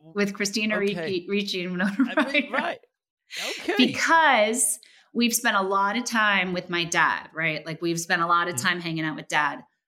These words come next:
Speaker 1: What I do remember and I want to shout out is dancing in the kitchen as a family with my mom and my dad and my sister to that soundtrack. And so it's really fun. It's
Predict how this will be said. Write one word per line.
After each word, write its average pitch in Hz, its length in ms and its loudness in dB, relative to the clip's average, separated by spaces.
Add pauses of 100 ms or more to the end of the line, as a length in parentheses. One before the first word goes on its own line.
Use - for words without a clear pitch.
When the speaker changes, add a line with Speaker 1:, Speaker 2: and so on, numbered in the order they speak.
(260)
Speaker 1:
What 196 340 4
I 190 160 4 (100)
do 240 280 0
remember 190 840 0
and 165 160 -2
I 160 140 -4
want 170 360 -2
to 180 100 -6
shout 156 400 2
out 147 340 -4
is 156 200 -6 (120)
dancing 170 540 0
in 156 120 -2
the 147 160 -6
kitchen 156 800 -2
as 147 160 -6
a 147 60 -16 (180)
family 156 680 -2
with 160 160 -20
my 147 100 -2
mom 190 560 2
and 226 180 0
my 233 120 2
dad 202 460 4
and 190 100 -6
my 190 100 -4
sister 156 680 -4 (120)
to 170 140 -8
that 147 320 -2
soundtrack. - 440 -12 (1120)
And 339 160 2
so 269 60 2
it's 240 160 -2
really 254 300 0
fun. 233 260 4
It's 180 140 -6